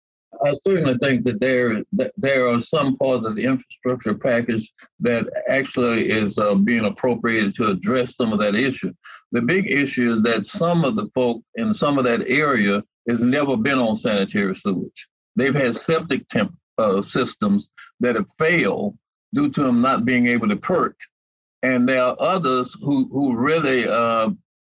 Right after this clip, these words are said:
can't get septic systems. So in that particular area,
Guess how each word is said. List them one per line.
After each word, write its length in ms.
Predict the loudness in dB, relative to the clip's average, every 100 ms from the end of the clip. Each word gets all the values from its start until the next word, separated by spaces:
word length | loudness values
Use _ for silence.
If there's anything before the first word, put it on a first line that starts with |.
| _
can't 400 | -2 -2 -2 -2
get 200 | -4 -4
septic 480 | -2 -2 0 -4 -4
systems. 460 | -4 -6 -10 -18 -18 _ -2
So 180 | 0
in 120 | 2 2
that 200 | 2 0
particular 440 | -2 -2 0 0
area, 540 | 0 0 2 0 -2